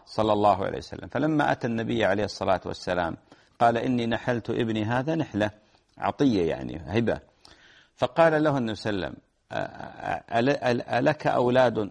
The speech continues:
غيره؟" قال: "نعم يا رسول الله". أ-، قال: "أكلهم أعطيتهم؟" قال: "لا". قال: "أترضى أن يكون لك في البر سواء؟" قال: "نعم". قال: "اتقوا الله واعدلوا بين أولادكم". وجاء في لفظ: "لا تشهدني على جور"،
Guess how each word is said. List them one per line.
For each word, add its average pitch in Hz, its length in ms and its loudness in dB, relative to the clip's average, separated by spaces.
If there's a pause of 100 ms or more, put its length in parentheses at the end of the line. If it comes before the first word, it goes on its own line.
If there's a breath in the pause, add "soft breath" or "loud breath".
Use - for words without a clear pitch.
غيره؟" 110 680 2
قال: 117 260 0
"نعم 147 240 0
يا 127 100 0
رسول 107 340 -4
الله". 101 240 -6
أ-، 117 200 2 (100)
قال: 139 180 4
"أكلهم 143 680 0
أعطيتهم؟" 139 840 0 (200)
قال: 98 160 -2
"لا". 135 340 2 (960)
قال: 127 160 2
"أترضى 165 460 2
أن 147 180 2
يكون 143 380 0
لك 143 280 0
في 131 140 -4
البر 127 380 0
سواء؟" 104 380 2
قال: 127 360 0
"نعم". 147 220 0
قال: 98 260 -2
"اتقوا - 460 -6
الله 117 220 -2
واعدلوا 117 360 0
بين 135 220 0
أولادكم". 143 560 -2 (400)
وجاء 123 440 2
في 123 160 -4
لفظ: 151 240 0 (360 soft breath)
"لا 135 240 2
تشهدني 143 580 -4
على 135 280 2
جور"، 147 320 4